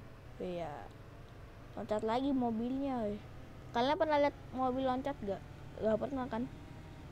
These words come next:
Nah, itulah. Ini kita tar lagi. Oke, lima ratus meter. Nah, ini tempat rest area. Gak mau, Bang. Makasih ya, Bang. Nih, tuh. Jadi, di tol tuh ada rest area tuh biar kalian bisa istirahat.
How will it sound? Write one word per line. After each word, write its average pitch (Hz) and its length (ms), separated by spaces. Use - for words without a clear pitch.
Nah, - 80
itulah. 220 320
Ini 262 80
kita 285 320
tar 269 160
lagi. 262 480
Oke, 240 320
lima 240 320
ratus 233 240
meter. 240 460
Nah, 233 160
ini 247 160
tempat 247 400
rest 254 100
area. 233 480
Gak 202 160
mau, 214 460
Bang. 196 340
Makasih 202 520
ya, - 40
Bang. 190 160
Nih, 196 480
tuh. 190 320
Jadi, 302 260
di 277 160
tol 269 160
tuh 381 140
ada 277 240
rest 269 160
area 240 340
tuh 339 160
biar 247 240
kalian 226 400
bisa 247 140
istirahat. 240 640